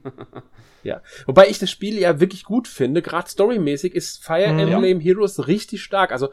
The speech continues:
Speaker 1: Das finde ich auch.
Speaker 2: jeder, der Fire Emblem mag und die Geschichten mag, sollte sich Fire Emblem Heroes anschauen und sei es wirklich nur für die Geschichte. Da gibt's mittlerweile, wie viele Bücher sind's? Sieben?
Speaker 1: Ja, das siebte hat
Speaker 2: Ja.
Speaker 1: gestartet.
Speaker 2: Genau.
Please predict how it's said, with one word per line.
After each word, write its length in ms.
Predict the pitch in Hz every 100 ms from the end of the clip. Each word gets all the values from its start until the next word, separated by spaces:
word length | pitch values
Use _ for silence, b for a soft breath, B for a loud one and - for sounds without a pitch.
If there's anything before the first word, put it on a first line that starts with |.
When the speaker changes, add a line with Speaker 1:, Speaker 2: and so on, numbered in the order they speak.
| -
Speaker 1:
Das 160 | 110
finde 180 | 131 117
ich 80 | -
auch. 160 | 101 98
Speaker 2:
jeder, 460 | 131 190 277 294
der 140 | 254 226
Fire 320 | 247 247 233
Emblem 340 | 143 131 127
mag 320 | 120 120 117
und 100 | -
die 60 | 160
Geschichten 460 | 156 - 220 - 156
mag, 240 | 127 -
sollte 440 | 113 135 196 262
sich 160 | 254 226
Fire 180 | - 214
Emblem 240 | 214 202
Heroes 320 | 185 208 135 - b b b -
anschauen 460 | 196 247 - 151
und 120 | 156 156
sei 280 | 147 170 277
es 240 | 262 - 160
wirklich 400 | 220 247 240 -
nur 340 | 165 208 285
für 340 | 285 - 247 254
die 120 | 233
Geschichte. 600 | 226 - 214 - - 98 b b
Da 80 |
gibt's 180 | 135 190
mittlerweile, 300 | 214 190 156
wie 100 | 175
viele 140 | 233 220
Bücher 200 | 226 226
sind's? 240 | 220 -
Sieben? 280 | 185 247 320 _ _
Speaker 1:
Ja, 180 | 208 - - -
das 180 | 202 -
siebte 340 | 113 104 - 101
hat 140 | 101
Speaker 2:
Ja. 40 | -
Speaker 1:
gestartet. 760 | 101 123 95 95 - 98 - _ _ _ _ _ _ _ _ -
Speaker 2:
Genau. 400 | 139 131 113